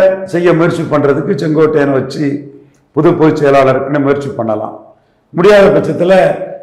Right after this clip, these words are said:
எடப்பாடி கிட்ட அறுபது எம் எல் ஏ சீட்டு வாங்கிக்கிட்டு,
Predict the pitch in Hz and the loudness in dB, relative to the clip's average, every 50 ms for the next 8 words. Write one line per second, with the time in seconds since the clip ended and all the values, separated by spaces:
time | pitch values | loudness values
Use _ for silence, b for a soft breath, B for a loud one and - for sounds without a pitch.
0 | - - - - 190 - 175 175 160 151 139 143 - 147 156 151 147 135 123 117 | -16 -14 -4 -4 -2 0 2 2 2 2 2 0 -2 0 2 4 4 4 4 2
1 | - - - - - - - - - 151 160 - 254 - 151 151 160 165 170 165 | 0 -4 -10 -12 -14 -16 -16 -6 -2 0 2 2 2 4 2 2 2 2 2 2
2 | 156 - 147 143 - 139 123 120 120 110 117 113 113 - - - 147 139 123 117 | 2 0 -2 -2 -2 -2 -2 -2 -2 -4 -4 -4 -6 -6 -2 0 2 2 4 2
3 | - - - | 0 -4 -8